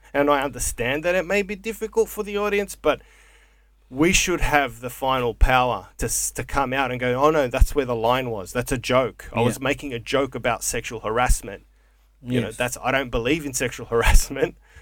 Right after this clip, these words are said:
Speaker 1: but
Speaker 2: No.
Speaker 1: that's where the
Speaker 2: <laughs>
Speaker 1: joke was. You know, I have the, I had this, 'cause someone took offense where I had this joke where, like, nothing touches in the universe,
Speaker 2: Mm.
Speaker 1: like atoms, they don't touch. It's a magnetic field,
Speaker 2: Mm.
Speaker 1: so nothing's ever really touching. And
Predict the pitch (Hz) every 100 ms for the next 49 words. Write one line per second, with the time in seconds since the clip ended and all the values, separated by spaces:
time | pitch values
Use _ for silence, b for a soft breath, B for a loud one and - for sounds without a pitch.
0 | - 127 120 120 131 - 123 151 196 196
1 | 151 165 139 131 107 92 - - B B
2 | 135 120 135 139 151 160 135 160 156 151
3 | - - b b - 156 - 156 156 147
4 | 123 - 139 131 123 117 110 117 - 123
5 | 127 117 113 120 113 127 117 - 117 123
6 | - 117 113 110 107 123 117 123 120 -
7 | 107 95 110 - 117 113 117 104 98 101
8 | - 113 113 - 113 - 107 107 113 113
9 | 104 - - 123 117 110 - 113 92 b
10 | b - 123 117 123 123 127 120 110 107
11 | 110 107 - 120 - 98 92 _ _ _
12 | 104 98 92